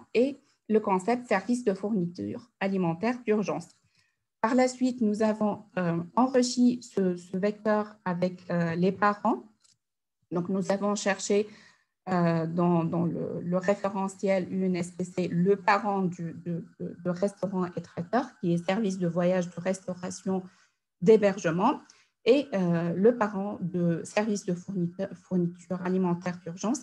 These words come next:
qui est politique, planification et programme d'alimentation et de nutrition. Nous avons aussi enrichi le back of concept avec, euh, des, des concepts qui sont, euh, qui sont, euh, sémantiquement proches,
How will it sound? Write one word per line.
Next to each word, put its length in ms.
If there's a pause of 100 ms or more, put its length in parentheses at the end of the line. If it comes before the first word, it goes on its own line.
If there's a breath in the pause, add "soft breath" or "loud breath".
(100)
qui 60
est 60
politique, 720
planification 840 (500 loud breath)
et 140
programme 540
d'alimentation 800 (120)
et 80
de 120
nutrition. 580 (1400)
Nous 120
avons 280 (200)
aussi 260
enrichi 500
le 120
back 220
of 140
concept 460 (200)
avec, 380 (520)
euh, 280
des, 320
des 180
concepts 520
qui 100
sont, 480
euh, 240 (760)
qui 80
sont, 340 (120)
euh, 200 (480)
sémantiquement 720
proches, 380